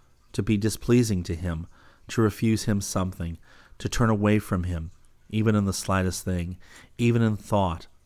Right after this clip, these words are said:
in a half-willed movement of appetite. In these things and these alone is sorrow, insofar as they imply separation, or the beginning, the possibility of separation from Him who is our life and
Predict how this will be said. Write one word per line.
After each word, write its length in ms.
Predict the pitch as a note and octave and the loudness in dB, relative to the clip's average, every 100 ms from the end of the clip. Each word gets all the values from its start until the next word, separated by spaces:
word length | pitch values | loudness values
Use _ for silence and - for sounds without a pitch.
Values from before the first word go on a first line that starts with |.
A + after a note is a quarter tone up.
| - - - | -20 -14 -4
in 120 | G2 | -2
a 180 | F#2 - - - - | -2 -4 -12 -20 -8
half-willed 680 | - G#2+ G2+ A2+ G2+ G2 | 0 2 2 2 2 2
movement 420 | G2+ G2+ G#2 G#2 F#2+ | 0 2 2 0 -2
of 100 | F#2 | -2
appetite. 680 | F#2 F#2 F#2 - E2+ E2+ - - - - - _ _ _ - | -2 -2 -4 -8 -10 -10 -14 -20 -20 -20 -20 _ _ _ -6
In 180 | A2 A2 | 0 4
these 320 | A#2+ C#3 - | 4 4 2
things 480 | C3 A#2+ A2+ A2+ G#2 | 2 2 2 0 -2
and 160 | F#2 | -2
these 240 | G2 G2+ G#2 | 2 2 2
alone 540 | F#2+ F#2+ F#2+ F2 F2 | 0 0 0 0 -4
is 80 | E2 | -6
sorrow, 560 | - F2+ F2+ F2 E2+ - _ _ _ _ - - | -4 -2 0 0 -2 -8 _ _ _ _ -8 -2
insofar 720 | A#2+ - G#2 - G#2 G2 F#2+ | 0 0 -4 -2 0 2 2
as 160 | F2+ | 0
they 120 | F#2+ F#2 | -2 -2
imply 320 | F2+ F#2 F2 | -2 -4 -4
separation, 800 | - F#2 F#2+ F2+ F#2 F2+ F2 F2+ - - _ _ _ - - - | -4 -4 -2 0 0 -2 -8 -12 -16 -20 _ _ _ -20 -20 2
or 160 | A#2 | 4
the 100 | G#2+ | 6
beginning, 500 | F#2+ F#2 G#2 F#2+ E2+ - - - - - - | 2 2 2 2 0 -8 -18 -20 -20 -20 -6
the 80 | - | 0
possibility 640 | - A2+ - G#2 A2+ G#2+ F#2 | 6 6 4 4 6 6 4
of 100 | F2+ | 2
separation 640 | G2 - G2+ F#2+ - G2 | -2 0 -2 -2 -2 -6
from 240 | G2+ F#2+ - - - | -4 -4 -6 -20 -18
Him 280 | - A#2+ A2 | -2 2 4
who 180 | G#2 G#2 | 4 4
is 100 | G2 | 4
our 140 | G2 F#2 | 2 2
life 440 | G2 G2 F#2 - | 2 2 0 -4
and 140 | F2+ | -8